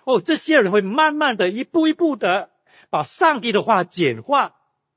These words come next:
simplify, simplify, simplify。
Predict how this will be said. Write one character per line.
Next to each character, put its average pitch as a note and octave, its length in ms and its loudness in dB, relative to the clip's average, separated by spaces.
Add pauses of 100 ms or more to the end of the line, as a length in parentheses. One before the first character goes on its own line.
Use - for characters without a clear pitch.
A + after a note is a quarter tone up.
(160)
simplify, A#3+ 880 -2
simplify, B3 880 -6
simplify。 E3+ 800 -10